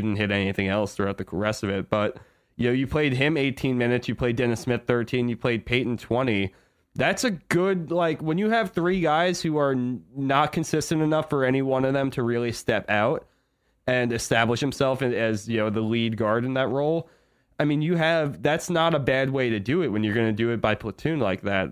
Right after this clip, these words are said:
Uh, I mean, it seemed like with a little bit less minutes and, you know, just a little bit more up and down play,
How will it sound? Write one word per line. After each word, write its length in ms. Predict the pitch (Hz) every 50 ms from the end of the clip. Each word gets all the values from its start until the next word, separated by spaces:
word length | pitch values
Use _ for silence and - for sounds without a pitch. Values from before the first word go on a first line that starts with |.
| 57 - -
Uh, 220 | 92 113 110 98
I 80 | 110 123
mean, 300 | 123 123 123 120 120 117 - _ _ _ _ _ _ _
it 160 | 156 151 135
seemed 320 | - - 190 214 220 226 202
like 280 | 208 196 185 180 160
with 140 | 175 165 151
a 60 | 160
little 300 | 143 131 131 170 185 196
bit 180 | 185 196 160 156
less 240 | 165 160 160 - -
minutes 420 | 139 131 131 131 131 127 - -
and, 640 | - - 127 120 117 113 113 110 110 113 113 107 - _ _
you 120 | - 135 123
know, 140 | 117 117
just 240 | 113 113 123 117 -
a 40 | 131
little 300 | 120 120 120 143 147 160
bit 140 | 165 160 143
more 300 | 147 143 139 135 131 127
up 100 | 123 -
and 120 | 131 117
down 300 | 110 123 117 117 113 113
play, 440 | 110 - 120 110 110 107 107 98